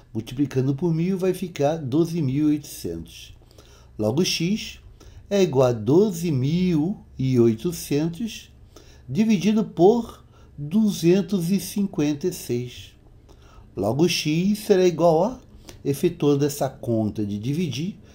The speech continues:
você vai encontrar exatamente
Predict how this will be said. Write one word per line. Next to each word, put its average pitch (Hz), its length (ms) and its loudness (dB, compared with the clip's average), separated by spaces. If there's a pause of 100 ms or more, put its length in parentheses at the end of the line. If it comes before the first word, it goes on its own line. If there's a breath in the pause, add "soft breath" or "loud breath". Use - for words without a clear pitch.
(200 loud breath)
você 156 260 -2
vai 143 140 0
encontrar 151 720 -2 (300 loud breath)
exatamente 160 1400 2